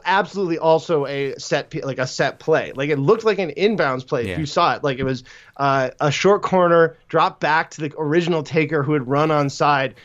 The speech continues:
Speaker 1: Ronaldo gets a couple of picks, uh, a-, and he's looking like he is, uh, is just gonna jog back. And then he just whips around, and then that ball is just right at his feet. It was perfect.
Speaker 2: Yeah.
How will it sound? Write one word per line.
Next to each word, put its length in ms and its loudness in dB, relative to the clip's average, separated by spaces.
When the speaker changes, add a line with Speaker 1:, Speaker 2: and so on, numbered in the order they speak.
Speaker 1:
Ronaldo 640 2
gets 200 -2
a 40 -6
couple 380 -2
of 140 -4
picks, 420 -6
uh, 300 2
a-, 40 -2
and 340 -2
he's 160 -4
looking 440 2
like 200 0
he 220 -2
is, 220 0
uh, 260 0
is 160 -8
just 200 -4
gonna 180 2
jog 440 2
back. 460 -2
And 120 4
then 80 2
he 100 0
just 180 -4
whips 440 0
around, 520 -2
and 220 -4
then 140 2
that 160 -2
ball 220 2
is 60 -4
just 160 -10
right 160 2
at 80 -4
his 120 -16
feet. 240 -10
It 20 -6
was 120 -8
perfect. 600 -4
Speaker 2:
Yeah. 220 -8